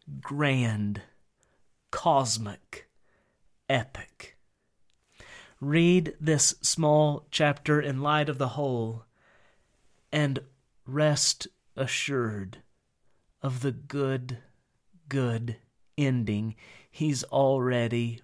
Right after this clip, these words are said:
wrote and promised. Don't obsess with this one small stone. Take in the whole grand arch, knowing that all that was lost in the first Adam, all that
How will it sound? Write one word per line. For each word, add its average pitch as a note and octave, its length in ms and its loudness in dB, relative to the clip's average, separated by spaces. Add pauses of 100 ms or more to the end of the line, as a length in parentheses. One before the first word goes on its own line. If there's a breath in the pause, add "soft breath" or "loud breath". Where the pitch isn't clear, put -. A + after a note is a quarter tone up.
(160)
wrote - 580 -4 (380)
and G#2+ 220 -8
promised. G#2 840 -6 (1300 soft breath)
Don't F3+ 300 8
obsess F#3 500 4
with D#3+ 300 0
this D3+ 240 2
one D#3 540 0
small D3 580 -2
stone. C#3 480 0
Take F#3 300 0
in F#3 160 0
the E3 100 2
whole F#3 540 6 (220 loud breath)
grand F3 460 4 (160)
arch, E3 400 10
knowing G#3 340 10
that F#3+ 220 6
all G3+ 380 12
that G3 140 4
was E3+ 240 4
lost F#3 500 10
in F3 220 2
the D#3 60 2
first F#3 520 6
Adam, D#3 400 4 (300 loud breath)
all G#3+ 400 12
that G3 420 10